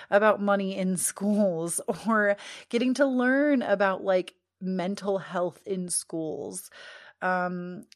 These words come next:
would you fund your family being able to be fully supported? Would you pay off someone's medical debt?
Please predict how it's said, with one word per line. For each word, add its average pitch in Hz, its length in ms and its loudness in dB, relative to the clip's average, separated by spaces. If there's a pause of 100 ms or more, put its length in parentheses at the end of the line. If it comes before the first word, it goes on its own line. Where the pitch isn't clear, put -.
(140)
would 185 320 -6
you 208 300 -4
fund 208 840 -2
your 196 260 -6
family 180 580 -6
being 185 340 -10
able 175 380 -4
to 180 560 -6
be 180 180 -8
fully 180 320 -2
supported? 165 880 -6
Would 170 220 -4
you 185 360 -4
pay 185 260 0
off 208 180 0
someone's 196 420 -2
medical 160 460 -6
debt? - 480 -8